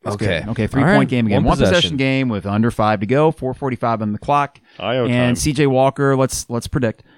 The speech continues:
Speaker 1: He's going to dribble to the hoop.
Speaker 2: Out.
Speaker 3: Yep, and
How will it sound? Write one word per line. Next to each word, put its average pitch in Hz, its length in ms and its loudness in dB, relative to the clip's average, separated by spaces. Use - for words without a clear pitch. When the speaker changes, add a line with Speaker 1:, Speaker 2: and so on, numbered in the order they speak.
Speaker 1:
He's 120 220 -2
going 120 260 2
to 110 440 2
dribble 156 400 0
to 202 200 -2
the 202 120 0
hoop. 165 240 0
Speaker 2:
Out. 87 180 -6
Speaker 3:
Yep, 127 240 -2
and - 20 -4